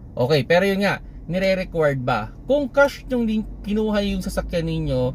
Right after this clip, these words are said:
hindi yan nire-required. Most of the time, ikaw, ikaw pa nga yung kukuha niya. Oo, operan ka, yes. Pero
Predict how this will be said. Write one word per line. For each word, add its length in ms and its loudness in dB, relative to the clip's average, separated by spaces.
hindi 240 2
yan 160 4
nire-required. 720 2
Most 240 0
of 80 -2
the 160 2
time, 240 2
ikaw, 340 0
ikaw 220 0
pa 160 0
nga 100 2
yung 380 0
kukuha 400 4
niya. 240 2
Oo, 180 4
operan 380 4
ka, 320 -2
yes. 480 -4
Pero 400 4